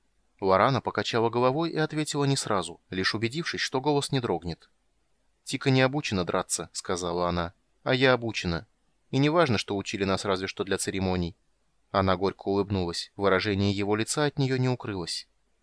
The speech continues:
«Я сделаю все, что должна, Танис», — непривычно выговорила она его человеческое имя. «А не то ты решишь, что предатель — это я». «Поверь мне, Лорана», — вздохнул он, — «я не более твоего считаю Гилтона сопредателем.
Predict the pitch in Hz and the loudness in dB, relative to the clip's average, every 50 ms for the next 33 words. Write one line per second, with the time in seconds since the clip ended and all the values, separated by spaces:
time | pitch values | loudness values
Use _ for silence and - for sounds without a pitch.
0 | _ _ _ _ - 110 107 104 101 101 107 123 131 120 117 113 - - 120 113 | _ _ _ _ -8 -4 -2 -2 -2 -2 -2 -2 -2 0 -2 -2 -4 -4 -6 -6
1 | - - 117 123 123 120 117 135 139 139 127 - _ - - 107 92 90 87 - | -6 -4 0 2 2 2 2 2 2 2 2 0 _ -2 0 2 2 2 0 -2
2 | - - - _ - 107 107 - - 101 98 104 - - 117 110 110 135 139 123 | -4 -8 -8 _ -2 -2 0 2 2 2 2 2 0 0 -2 0 0 0 -2 -2
3 | 107 95 92 92 87 92 92 92 95 92 92 90 92 - - - 98 95 98 95 | -2 -2 -2 0 0 2 2 2 2 2 0 0 -2 -4 -2 -2 0 0 -2 -2
4 | - - - - - 107 104 101 92 87 87 85 82 - _ _ _ _ _ _ | -4 -6 -6 -4 -4 -4 -4 -4 -4 -4 -4 -4 -6 -10 _ _ _ _ _ _
5 | _ _ - - 107 104 104 104 - 110 104 117 113 110 110 - - 139 - - | _ _ -4 0 2 2 2 2 0 -2 0 0 -2 0 -2 -2 -2 -2 -4 -4
6 | - - 104 - 127 123 120 135 131 - - 113 117 - - 117 110 117 101 95 | -4 -4 -4 -2 -2 0 0 0 0 0 -2 -2 -2 -2 -2 -2 0 0 -2 -2
7 | - _ _ _ _ _ _ _ _ _ _ _ _ _ _ _ _ _ - 117 | -6 _ _ _ _ _ _ _ _ _ _ _ _ _ _ _ _ _ 0 0
8 | 120 117 123 123 113 107 107 107 101 104 101 101 98 95 90 87 82 82 - - | 2 4 4 2 4 2 2 4 4 4 6 6 4 4 2 0 -2 -4 -8 -12
9 | 98 95 92 101 - - - 95 90 87 87 87 82 82 92 _ _ _ _ _ | -6 0 0 0 0 0 -2 -2 -2 -2 -2 -2 -4 -6 -8 _ _ _ _ _
10 | _ - 98 101 98 98 101 95 107 107 107 107 104 - 110 117 117 120 127 120 | _ -8 -4 0 0 2 2 2 4 4 4 4 2 0 0 0 0 2 0 0
11 | - - 107 - 107 98 95 95 98 104 104 98 - 95 95 92 - 98 - 101 | -2 -4 -2 0 0 0 0 0 -4 -6 -6 -4 -2 -2 -2 -2 -2 -4 -4 -4
12 | 98 98 95 90 - - 87 87 82 82 | -2 -2 -2 -2 -2 -4 -4 -4 -6 -6